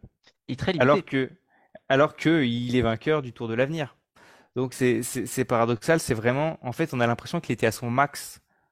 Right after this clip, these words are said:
Speaker 2: euh, en montagne dès les jeunes et qu'il a plus de marge de progression de ce côté-là et que finalement c'est plus un rouleur qu'autre chose. Donc, euh, ou du moins un, un gros baroudeur, quoi, qui est capable de, de tenir l'effort solitaire. Mais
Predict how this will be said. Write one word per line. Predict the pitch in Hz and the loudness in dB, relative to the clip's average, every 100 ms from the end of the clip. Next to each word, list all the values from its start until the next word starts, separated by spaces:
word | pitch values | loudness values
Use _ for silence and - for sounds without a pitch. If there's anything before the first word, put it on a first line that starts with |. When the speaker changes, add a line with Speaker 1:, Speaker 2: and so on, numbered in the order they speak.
| _ - | _ -10
Speaker 2:
euh, | 117 117 113 - | -6 -4 -4 -2
en | 131 | 0
montagne | 131 120 147 127 117 | 0 2 2 2 -2
dès | 107 131 | -2 0
les | 135 | 2
jeunes | 117 127 156 - | 2 0 -2 -8
et | 120 | -10
qu'il | - 117 113 | -6 -2 0
a | 104 | 0
plus | - | -2
de | 147 | -2
marge | 139 | -2
de | 127 | -2
progression | 131 120 120 135 | -10 -8 -6 -8
de | |
ce | - | -6
côté-là | 127 117 131 | -2 2 2
et | |
que | 131 | 0
finalement | 117 117 139 | -2 -4 -4
c'est | 113 | -6
plus | - - | -8 -4
un | 120 | 0
rouleur | 120 123 - | 2 2 0
qu'autre | 120 - | -4 -4
chose. | 123 - _ - - - - - - | -8 -8 _ -20 -16 -16 -16 -20 -2
Donc, | 123 110 - | 0 0 0
euh, | 120 117 | 2 2
ou | 127 | 0
du | 117 | 0
moins | 127 143 120 110 104 | 2 2 2 0 -2
un, | 117 | -4
un | 110 | -2
gros | 117 | 0
baroudeur, | 127 117 117 117 131 | 4 4 2 -2 -2
quoi, | - 117 | -4 -6
qui | 117 | -8
est | 107 | -8
capable | 107 123 113 | -4 -4 -4
de, | 107 107 | -6 -6
de | 110 113 | -4 -4
tenir | 120 123 120 | -2 0 2
l'effort | 113 120 - | 2 -2 -2
solitaire. | 120 113 135 143 | -4 0 0 0
Mais | 117 | -2